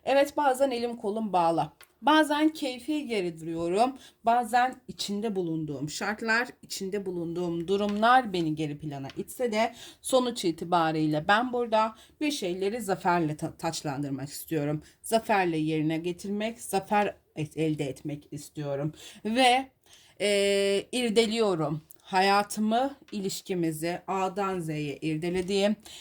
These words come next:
incelediğim, e, altında yatan her türlü sebebi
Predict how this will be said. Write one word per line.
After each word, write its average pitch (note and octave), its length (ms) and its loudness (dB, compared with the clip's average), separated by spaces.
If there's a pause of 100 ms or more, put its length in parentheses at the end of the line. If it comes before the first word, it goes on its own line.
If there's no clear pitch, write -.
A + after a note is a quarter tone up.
(140)
incelediğim, F#3 800 0 (400)
e, E3+ 640 2 (540)
altında F3+ 560 2
yatan A3 520 0
her B3 360 2
türlü E3 240 -6
sebebi G3 600 -2